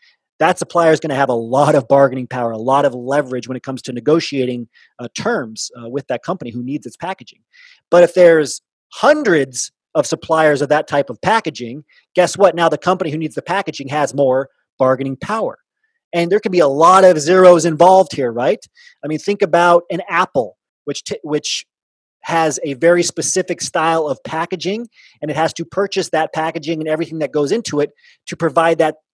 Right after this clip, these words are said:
user experience, uh, that they wanna give someone when they open the Apple package. There's also the threat of new entrants and the threats of substitute products or services. So think about a drug where the, the drug for the patent has worn off.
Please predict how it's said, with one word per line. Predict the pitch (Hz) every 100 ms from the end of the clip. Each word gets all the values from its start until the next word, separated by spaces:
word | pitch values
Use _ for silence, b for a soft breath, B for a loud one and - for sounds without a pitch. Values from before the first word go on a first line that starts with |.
| 135
user | 160 208 185 170
experience, | 156 - - 233 226 143 131 - - _ _ _ _
uh, | 143
that | 143
they | 143
wanna | 156 160
give | 139 196
someone | - 156 143 139
when | 143
they | 143 156
open | 180 170 160 131 135 127
the | 135
Apple | 135 -
package. | 131 170 156 101 _ - _ _ _ _ _
There's | 151 185
also | 214 -
the | 165 151
threat | - 185 196 -
of | 139
new | 135 147 185 202 -
entrants | 175 - 254 262 - - _ _ _ _
and | 160 156
the |
threats | 139 - 185 196 - -
of | 160 135
substitute | - 190 190 - 180 196
products | - 170 165 -
or | 143
services. | 160 160 170 170 175 - b b b b _ _ _
So | 185
think | 214 220
about | 208
a | 180
drug | 135 135 175 147 117
where | 135 143
the, | 131 131 127 113
the | - 117
drug | 123 151 143
for | 139
the | 127 -
patent | 147 165 151
has | 139
worn | 120 139
off. | 123 143 185